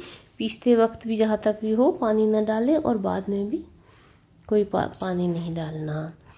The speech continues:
इसको दस मिनट ऐसे ही उबाला है हमने। उसके बाद में इसमें हम डाल रहे हैं, ये देखिए, कॉर्नफ्लेक्स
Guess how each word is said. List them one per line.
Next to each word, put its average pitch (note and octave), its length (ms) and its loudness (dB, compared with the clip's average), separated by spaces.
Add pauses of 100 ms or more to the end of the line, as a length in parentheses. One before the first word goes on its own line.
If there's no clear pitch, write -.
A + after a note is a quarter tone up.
(260)
इसको - 240 0
दस G3 320 2
मिनट G#3 380 -2
ऐसे G3 240 0
ही A3 160 2
उबाला G3+ 420 2
है A#3+ 120 4
हमने। C#4+ 240 4
उसके A3+ 340 0
बाद G3+ 260 -2
में G#3+ 100 0
इसमें G#3 260 -6
हम G3 180 -2
डाल F#3 300 -4
रहे G3 140 -2
हैं, D#4 180 0 (1800)
ये F#3 180 2
देखिए, D#3 280 0
कॉर्नफ्लेक्स G3 840 4